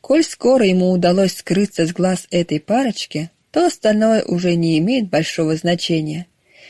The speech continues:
И дело не в том, что ему повезло. Рослые парни вроде Гента не умеют быстро бегать, так что вряд ли он бы за ним угнался.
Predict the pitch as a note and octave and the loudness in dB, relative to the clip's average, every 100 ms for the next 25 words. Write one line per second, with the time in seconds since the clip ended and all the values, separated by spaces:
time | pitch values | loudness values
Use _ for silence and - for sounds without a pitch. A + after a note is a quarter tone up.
0 | - - G#3 G3+ D#4+ F4+ C#4+ B3+ - B3 | -18 -4 0 2 2 4 4 2 0 2
1 | C#4 G#3 - F3 F3 E3+ F3+ F#3 F#3 F3 | 2 0 -2 0 0 0 0 0 0 -2
2 | D#3 E3+ _ _ - - - - F3 F3+ | -4 -6 _ _ -20 -20 -20 -4 2 2
3 | A3 G#3 F#3 F3 F#3+ A#3+ A3 E3+ F3 E3+ | 2 2 0 2 2 4 2 2 2 2
4 | F3 F3 F#3 D#3 D#3 E3 - _ - F3+ | 2 2 2 0 -2 -8 -8 _ -6 0
5 | F#3 F#3 G#3 E4 A#3 F3 F3+ - G3 G3+ | 2 2 2 2 0 0 -2 0 0 2
6 | G3 E3+ D#3 D#3+ - _ _ _ - F3+ | 4 2 0 -6 -10 _ _ _ 0 0
7 | F3 - E3+ D#3+ G3+ C4+ G#3 F3+ F3 F3 | 0 -2 -2 2 0 0 0 0 0 0
8 | F#3 F3+ F#3+ G3+ G#3 F3 E3 - F3+ | 0 2 0 0 0 -2 -4 -10 -16